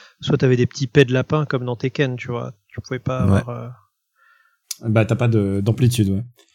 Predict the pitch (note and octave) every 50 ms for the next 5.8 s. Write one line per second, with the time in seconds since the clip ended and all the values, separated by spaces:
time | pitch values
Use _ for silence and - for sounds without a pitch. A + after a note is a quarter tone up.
0 | _ _ _ _ - - - _ - - C#3 D3 C#3+ C#3+ C#3+ C#3+ C#3 C#3 C#3 C3+
1 | B2+ D3+ D#3 - - F#3 F3+ F#3 F#3+ F#3+ F3+ G3 A#3 - - - F#3 D#3+ D3+ A#2+
2 | C#3+ C#3 E3+ E3+ D3 C#3+ C3 B2 - D3 D3+ - - C#3 A#2+ A#2+ B2+ C#3 C#3 D3
3 | A2+ A2 A2 - C#3 B2+ C3+ C3+ C#3 D3 D#3 F3 - - - - - - - -
4 | - - C#3 B2+ B2 B2 B2 B2 A#2+ A#2+ A#2+ - C3 C3 D3+ D3+ - - _ _
5 | - E3+ C3+ - _ _ _ _ _ _ - - - C3+ C3